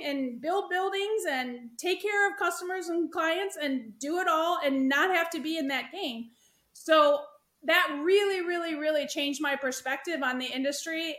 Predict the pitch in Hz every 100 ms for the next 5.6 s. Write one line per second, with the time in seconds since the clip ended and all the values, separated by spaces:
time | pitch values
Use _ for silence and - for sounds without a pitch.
0 | 254 262 269 277 262 269 262 - 285 269
1 | 262 233 233 247 294 294 311 269 269 277
2 | 285 277 269 254 240 - 311 277 294 285
3 | 269 269 269 269 254 269 285 262 277 262
4 | 247 - - _ _ _ _ _ - 254
5 | 269 262 - 262 262